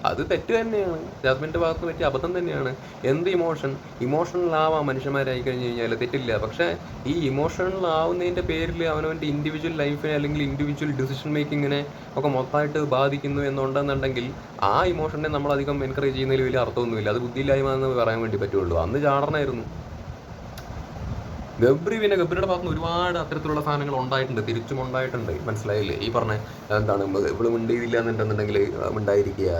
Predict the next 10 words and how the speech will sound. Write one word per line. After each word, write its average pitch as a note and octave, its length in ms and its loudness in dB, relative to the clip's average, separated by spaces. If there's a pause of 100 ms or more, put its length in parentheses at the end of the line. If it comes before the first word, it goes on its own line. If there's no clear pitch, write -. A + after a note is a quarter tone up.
(140)
അല്ലെങ്കിൽ, G2 300 0 (500)
ആ, - 0 -
ആ, F2 560 2 (340)
വലിയ G#2 260 2
ഒരു G2+ 220 2
ഇമോഷണൽ G#2 380 -2
സാധനം G2 360 -2
കാണിക്കുക F2 360 -2
ഒരു - 500 -4
ഉണ്ടെന്നേ. D#3 600 2